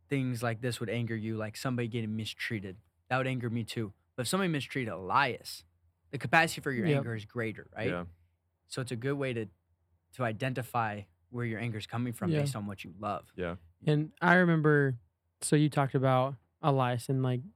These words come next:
Speaker 2: how she's been such a prominent role in, in your development, not just spiritually, but also, like, emotionally. Um, I remember asking a buddy of mine that just got married.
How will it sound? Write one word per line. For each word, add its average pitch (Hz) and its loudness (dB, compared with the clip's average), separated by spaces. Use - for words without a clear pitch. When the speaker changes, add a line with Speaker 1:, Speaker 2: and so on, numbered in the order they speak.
Speaker 2:
how 143 2
she's 131 0
been 127 0
such 135 -2
a 117 0
prominent 135 2
role 127 2
in, 117 -2
in 147 4
your 135 2
development, 131 0
not 131 -6
just 123 -2
spiritually, 123 -2
but 117 0
also, 120 -4
like, 117 -2
emotionally. 117 -2
Um, 139 4
I 151 2
remember 170 6
asking 143 2
a 131 4
buddy 131 2
of 127 2
mine 120 -2
that 131 -10
just 131 -8
got 131 -12
married. 120 -12